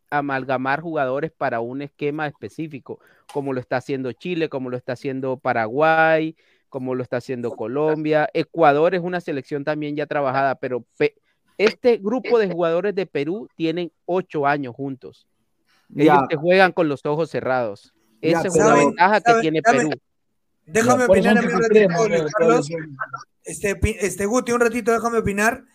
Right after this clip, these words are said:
Speaker 3: Yo creo que sí hay un equipo con el cual Ruiz Díaz puede meter goles. Dos jugadores con los cuales Ruiz Díaz puede meter goles. Reina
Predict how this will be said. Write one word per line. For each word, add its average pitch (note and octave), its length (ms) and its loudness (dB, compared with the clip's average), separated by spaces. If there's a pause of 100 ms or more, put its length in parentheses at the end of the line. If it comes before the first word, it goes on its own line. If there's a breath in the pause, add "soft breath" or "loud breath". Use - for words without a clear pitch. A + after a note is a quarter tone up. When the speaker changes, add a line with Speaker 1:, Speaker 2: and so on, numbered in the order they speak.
(340)
Speaker 3:
Yo A3 220 2
creo B3+ 320 6
que F3+ 160 -4
sí A#3 260 -4
hay B3+ 240 2
un B3+ 160 -2
equipo C4 460 -4
con G#3 180 -4
el E3+ 140 -8
cual A3 340 2
Ruiz G3+ 260 -2
Díaz A3+ 220 -2
puede G#3+ 300 4
meter G3 260 -4
goles. E3 500 -4 (1040)
Dos B3 260 6
jugadores A#3+ 440 8
con A3 160 2
los F3+ 100 -2
cuales A3 260 4
Ruiz G3+ 200 0
Díaz G#3 160 2
puede G3+ 180 0
meter F#3 280 -4
goles. D3 500 -6 (960)
Reina C#4 640 4